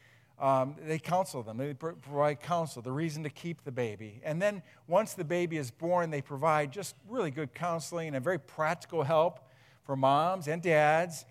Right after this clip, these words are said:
raising that newborn. And so anyways, in the lobby, you'll find a table with baby bottles. And we're just asking you to take it home and fill it with loose change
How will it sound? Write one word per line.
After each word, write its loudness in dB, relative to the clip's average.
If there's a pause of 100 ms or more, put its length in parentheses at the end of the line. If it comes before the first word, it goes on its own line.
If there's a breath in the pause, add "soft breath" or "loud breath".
(280 soft breath)
raising 2
that 0
newborn. -6
And -4 (520 soft breath)
so 2
anyways, 6
in -2
the 4
lobby, 8
you'll 2
find 2
a -2
table 0 (300)
with -4
baby 6
bottles. 2 (100)
And -2
we're -2
just -4
asking 4
you -2
to -8
take -2
it -2
home 4
and -4
fill 0
it -2
with -2
loose -2
change -4